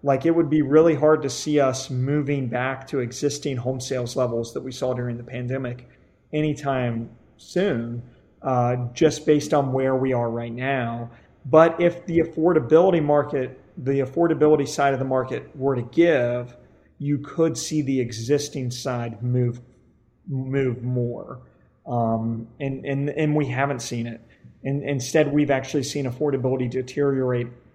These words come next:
further this Au-, August and September. And it looks like the existing side of the market is even gonna get more constrained, um, it, it be-,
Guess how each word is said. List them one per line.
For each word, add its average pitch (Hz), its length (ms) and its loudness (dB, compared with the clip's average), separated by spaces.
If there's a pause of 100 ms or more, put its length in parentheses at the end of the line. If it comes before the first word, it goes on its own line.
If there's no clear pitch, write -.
further 135 380 2 (540)
this 131 220 2
Au-, 127 380 0
August 127 480 0
and 120 120 -4
September. 120 800 -4 (340)
And 135 440 0
it 135 160 0
looks 147 260 0
like 147 180 0
the 147 100 0
existing 135 500 -2
side 143 180 2
of 139 60 2
the 135 80 -2
market 131 320 0
is 127 180 -2
even 135 180 -4
gonna 127 200 -2
get 123 760 -4
more 135 380 2
constrained, 120 840 -6 (640)
um, 113 680 -2 (280)
it, - 140 -10 (100)
it 139 160 -12
be-, 127 220 -8